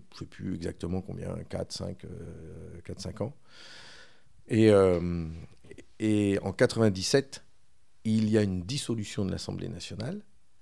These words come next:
Euh, Lionel Jospin, la, la gauche remporte les élections législatives. Euh, Lionel Jospin est nommé Premier ministre. Et il y a quatre ministres communistes qui rentrent au gouvernement, dont Michel de Messine, ministre, euh,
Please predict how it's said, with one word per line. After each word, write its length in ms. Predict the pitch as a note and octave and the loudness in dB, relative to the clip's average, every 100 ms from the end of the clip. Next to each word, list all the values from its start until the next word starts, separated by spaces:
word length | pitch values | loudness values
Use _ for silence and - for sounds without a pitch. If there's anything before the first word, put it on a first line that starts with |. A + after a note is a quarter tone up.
| - - - - - - - - | -20 -20 -20 -20 -20 -20 -20 -6
Euh, 420 | G2 F#2 F2+ F2 E2+ | 0 0 0 -2 -6
Lionel 640 | - F#2+ F#2+ G2+ G2+ G2+ | -6 -2 4 4 6 4
Jospin, 720 | F#2+ G2 G2+ - - - G2+ F#2+ | 4 2 2 -2 -4 2 2 2
la, 180 | F#2+ F2 | 0 0
la 160 | F#2 G2 | 0 4
gauche 240 | A#2+ A2 | 4 4
remporte 420 | - G#2 A#2+ A#2 | -2 -2 0 -2
les 580 | G2+ F#2 E2+ E2+ - F2 | 0 0 0 -2 -6 -4
élections 300 | F#2 F2+ G2 | -4 -4 -4
législatives. 800 | F2+ E2 E2 F#2+ - A#2+ F#3 A3 - - - - - - - - - - | -4 -4 -8 -10 -8 -6 -6 -6 -14 -20 -20 -20 -20 -20 -20 -20 -20 -8
Euh, 140 | G2+ F#2+ | 0 2
Lionel 320 | G#2 A2+ A2 | 4 4 4
Jospin 420 | G2+ G2 - G#2 | 2 0 0 0
est 80 | G2 | 2
nommé 240 | F#2 F2+ | 2 0
Premier 320 | F2+ - F#2+ F2+ | -2 -2 -2 0
ministre. 560 | F2 A2 D#3 - - - - - - - - - - - - | 0 -2 -4 -8 -20 -20 -20 -20 -20 -20 -20 -20 -20 -20 2
Et 260 | A#2+ C3 - | 6 6 4
il 180 | G#2+ F#2+ | -4 2
y 60 | |
a 80 | A#2+ | 2
quatre 380 | A#2+ - D#3 - | 0 0 0 2
ministres 420 | C3 B2 B2+ - | 0 0 -2 -6
communistes 500 | G2+ A2+ G#2 A2 A#2+ | -2 2 2 2 -2
qui 120 | - | -6
rentrent 280 | G2 F#2+ - | -4 -4 -6
au 40 | G2 | -4
gouvernement, 500 | F#2 F#2+ G2 F2 - - | 0 2 0 -2 -8 -16
dont 200 | G2+ A2+ | -2 0
Michel 300 | A#2 G2 G2 | 2 0 -2
de 60 | F#2 | -2
Messine, 420 | F#2 F#2+ - C#3 - - - G#2+ | -4 -4 -4 -6 -8 -20 -14 -6
ministre, 560 | F#2+ G2+ G2+ - - | -2 -2 -4 -8 -4
euh, 300 | F#2 F2 F2 | -2 -2 -6